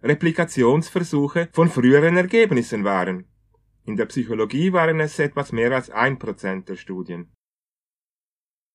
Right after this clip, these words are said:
Diese Unattraktivität von Replikationen führt dazu,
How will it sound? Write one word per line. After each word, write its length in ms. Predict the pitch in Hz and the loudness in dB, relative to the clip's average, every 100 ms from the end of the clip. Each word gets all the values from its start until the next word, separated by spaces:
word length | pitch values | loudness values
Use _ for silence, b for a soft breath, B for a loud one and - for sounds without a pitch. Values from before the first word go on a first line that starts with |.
| - | 0
Diese 260 | 214 233 | 4 6
Unattraktivität 1000 | 175 208 190 175 151 160 147 147 135 143 | 6 6 6 2 2 0 0 2 2 2
von 120 | - 110 | 0 0
Replikationen 1000 | 113 117 107 - - 127 139 196 170 160 | 0 0 -4 -6 -6 2 4 4 2 0
führt 240 | 135 139 | 0 0
dazu, 500 | 131 - 117 127 160 | -2 -4 -2 -2 -2